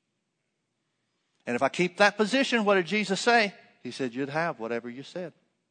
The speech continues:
He didn't say, "You'd have whatever you said unless." He said, "You'd have whatever you said." Meet the conditions, you'll have whatever you say. Now, let me take the last five minutes. Give me five more minutes, and let me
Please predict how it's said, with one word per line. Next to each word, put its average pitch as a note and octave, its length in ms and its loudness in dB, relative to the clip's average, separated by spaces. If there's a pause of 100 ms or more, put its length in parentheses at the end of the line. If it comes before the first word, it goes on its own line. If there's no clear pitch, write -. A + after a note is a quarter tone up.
(3250)
He D3 160 -2
didn't F#3+ 160 0
say, F#3 140 4
"You'd E3+ 160 -2
have E3+ 180 2
whatever E3+ 240 0
you E3 80 -6
said E3+ 240 0
unless." E3+ 800 -2 (580)
He - 80 -20
said, A2+ 180 -8
"You'd A2+ 120 -6
have A#2 200 -4
whatever A2+ 240 -8
you B2 60 -12
said." C3 240 -12 (680)
Meet D3+ 180 -2
the - 60 -14
conditions, G3 680 0 (240)
you'll A2+ 100 -6
have A2+ 220 -4
whatever A2 240 -6
you A2 80 -10
say. - 280 -12 (300)
Now, C3+ 80 -2
let F3+ 100 4
me G3+ 60 0
take G3 200 2
the E3+ 60 0
last E3 300 4
five D#3 300 2
minutes. D3 280 -4
Give D#3+ 120 -10
me E3+ 60 -6
five E3 220 0
more E3 140 -6
minutes, C#3+ 280 -6
and C#3+ 100 -8
let D3 80 -6
me C#3+ 100 -8